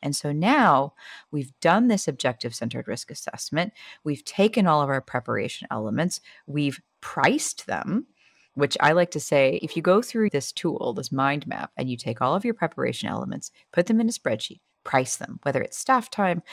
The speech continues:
whether it's security technology that you need, whether it's a new software platform, whatever it is, price out everything that you put in the preparation steps. That then actually becomes your risk appetite statement. That becomes your go, no go to management.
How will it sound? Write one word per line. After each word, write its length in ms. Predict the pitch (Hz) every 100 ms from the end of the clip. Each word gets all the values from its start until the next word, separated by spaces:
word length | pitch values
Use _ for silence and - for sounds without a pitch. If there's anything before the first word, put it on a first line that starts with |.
| - -
whether 220 | 127 120
it's 360 | - - - -
security 680 | - - 226 247 226 208 196 -
technology 540 | 165 - 165 160 160
that 200 | 156 -
you 120 | 160
need, 340 | 151 156 151 135 - -
whether 220 | 131 117
it's 180 | 101 -
a 60 | 104
new 140 | 98
software 400 | - 254 247 202
platform, 400 | - 180 185 170
whatever 320 | 214 302 294
it 120 | 190
is, 180 | - - _ _ -
price 520 | - 160 294 349 -
out 200 | 208 -
everything 560 | 156 143 - - - -
that 100 | -
you 100 | 143
put 240 | - 170
in 100 | 185
the 60 | 156
preparation 680 | - 135 139 131 135 - 190
steps. 480 | - 240 294 - - - - _
That 360 | 156 190 240 - 190
then 260 | 180 180 -
actually 420 | 131 - 151 147
becomes 560 | 135 131 120 135 147 - -
your 160 | 135 123
risk 260 | 139 -
appetite 460 | 131 - - - -
statement. 360 | - - - _ - - -
That 280 | 165 226 -
becomes 520 | 320 - 160 151 135
your 80 | 131
go, 300 | 117 131 131
no 180 | 131 123
go 320 | 120 117 110
to 180 | - -
management. 480 | 107 - - -